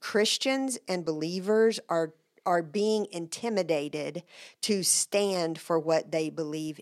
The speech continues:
in. And I, I'm excited about thirteen thirty because what we're going to do is encourage college students to activate their faith, to stand on the truth, and to reach out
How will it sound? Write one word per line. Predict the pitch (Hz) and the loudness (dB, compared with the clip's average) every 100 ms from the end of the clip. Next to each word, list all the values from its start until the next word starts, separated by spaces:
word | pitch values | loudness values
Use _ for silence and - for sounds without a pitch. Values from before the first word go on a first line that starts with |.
| - | -12
in. | 170 156 139 - - - - - | -10 -10 -10 -18 -20 -20 -20 -2
And | 190 190 180 | 2 2 2
I, | 160 185 240 240 190 - - | 4 8 8 4 -4 -16 0
I'm | 185 240 277 | 6 8 6
excited | - - 190 170 170 | 2 2 2 2 2
about | 170 165 - | 2 2 2
thirteen | 175 - 165 | 0 0 -4
thirty | 151 180 185 | 0 0 0
because | 165 170 160 | -4 -6 -4
what | 170 165 | -2 -2
we're | 170 214 | 2 2
going | 233 220 185 | 4 4 2
to | - | -2
do | 156 185 180 160 | 2 4 4 2
is | 160 165 | 0 -2
encourage | 156 151 - 202 208 165 - | -2 -6 -2 0 0 -2 -6
college | - 185 185 175 147 | -2 0 2 0 -2
students | - - 165 156 151 - - - - - - | -6 -2 -2 -2 -4 -4 -6 -8 -20 -20 -6
to | - 208 175 - | 0 0 0 -2
activate | - 175 214 - 262 226 247 - | 2 4 4 2 0 2 2 2
their | 240 262 | 2 2
faith, | - - 151 131 - _ | 0 0 0 -2 -10 _
to | - 175 | -4 -2
stand | - - 190 180 196 | -2 0 0 0 2
on | 220 | 2
the | 226 | 2
truth, | 233 - 156 151 - - | -2 -4 -4 -6 -10 -12
and | 160 | -10
to | - | -10
reach | 147 165 175 - | -8 -6 -6 -4
out | 170 160 - - | -4 -4 -6 -12